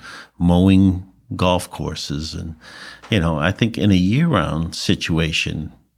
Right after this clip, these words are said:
certainly not as difficult, but in a seasonal situation, almost impossible to find. Uh,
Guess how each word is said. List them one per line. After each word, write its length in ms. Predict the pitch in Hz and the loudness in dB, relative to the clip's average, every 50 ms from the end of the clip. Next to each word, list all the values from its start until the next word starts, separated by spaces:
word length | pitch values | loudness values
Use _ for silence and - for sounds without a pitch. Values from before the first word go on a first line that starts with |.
| _ _ _ _ | _ _ _ _
certainly 400 | - - - 120 117 95 95 92 | -6 -2 0 0 2 4 4 4
not 220 | 87 82 82 80 | 4 4 2 2
as 120 | 80 82 - | -2 -6 -8
difficult, 600 | - - - - - - - 82 80 82 90 - _ _ _ _ | -8 -10 -10 -10 -14 -12 -12 -12 -12 -12 -14 -18 _ _ _ _
but 200 | - 92 87 87 | -2 0 2 2
in 180 | 87 87 85 82 | 2 2 2 0
a 140 | 80 80 - | -2 -4 -6
seasonal 500 | - - - 170 175 - - 82 67 69 | -8 -4 0 2 2 2 2 0 -2 -4
situation, 920 | - - - - - - - - - - - - - - - - 73 87 - _ - - - - - - - - - - _ _ _ - | -6 -6 -8 -8 -6 -8 -8 -6 -8 -8 -6 -6 -6 -6 -8 -8 -10 -10 -12 _ -20 -20 -20 -20 -18 -18 -20 -20 -20 -20 _ _ _ -2
almost 360 | 110 113 110 104 - - - | 0 2 2 2 0 0 -2
impossible 800 | 95 87 - - 156 143 - - - - - - - - - _ _ _ _ _ | -4 -4 -2 0 0 0 0 -2 -8 -10 -12 -12 -14 -14 -16 _ _ _ _ _
to 80 | - - | -6 -6
find. 600 | - - 131 131 120 - - 64 67 71 - - - - _ _ _ | -2 0 -2 -2 -2 -4 -6 -8 -8 -8 -10 -12 -16 -20 _ _ _
Uh, 600 | 104 90 82 85 82 82 80 80 85 87 92 | -8 -6 -6 -6 -6 -6 -8 -8 -8 -10 -10